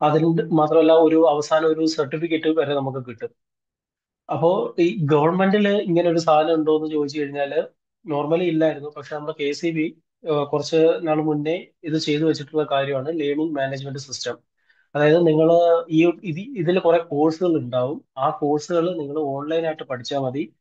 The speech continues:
Online ആയിട്ട് തന്നെ ഒരു ടെസ്റ്റ് ഉണ്ടാവും. ഇതെല്ലാം കഴിഞ്ഞാൽ നിങ്ങൾക്ക് സി ഇ എച്ച് ആർ എം sign ചെയ്ത ഒരു സർട്ടിഫിക്കറ്റ് നിങ്ങൾക്ക് കിട്ടും. സർട്ടിഫിക്കറ്റ്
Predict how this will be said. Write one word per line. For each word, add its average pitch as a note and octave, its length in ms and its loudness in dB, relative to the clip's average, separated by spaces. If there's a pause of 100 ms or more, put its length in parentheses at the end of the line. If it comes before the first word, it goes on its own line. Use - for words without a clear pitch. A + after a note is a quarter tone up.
(300)
Online E3+ 440 4
ആയിട്ട് D#3+ 240 2
തന്നെ D3 140 -4
ഒരു D3 180 0
ടെസ്റ്റ് C#3+ 360 -8
ഉണ്ടാവും. B2+ 380 -4 (160)
ഇതെല്ലാം D#3 380 2
കഴിഞ്ഞാൽ C#3+ 320 -2
നിങ്ങൾക്ക് C#3+ 300 -6
സി D#3 160 -10
ഇ E3 260 -2
എച്ച് C#3+ 220 -2
ആർ C3 140 0
എം B2+ 240 -4 (100)
sign C#3+ 340 0
ചെയ്ത C#3 200 -2
ഒരു C#3 200 -2
സർട്ടിഫിക്കറ്റ് C#3 640 -8
നിങ്ങൾക്ക് B2+ 340 -6
കിട്ടും. A#2 220 -6 (540)
സർട്ടിഫിക്കറ്റ് C3+ 720 -2